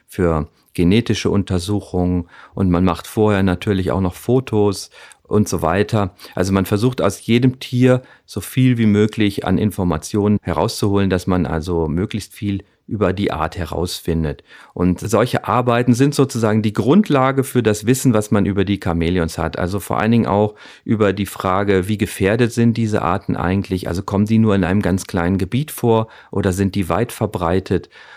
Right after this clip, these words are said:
Und, ähm, deswegen sind wir auch natürlich im Artenschutz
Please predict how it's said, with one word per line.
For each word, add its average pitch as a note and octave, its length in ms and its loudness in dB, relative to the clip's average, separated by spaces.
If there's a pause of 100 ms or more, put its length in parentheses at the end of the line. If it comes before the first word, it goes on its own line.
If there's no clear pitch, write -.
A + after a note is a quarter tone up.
(180)
Und, F2 380 0
ähm, E2 280 0
deswegen G2 440 0
sind G#2 200 -2
wir G2+ 200 2
auch E2+ 180 0
natürlich G2 460 -2
im F#2 200 2
Artenschutz - 720 -4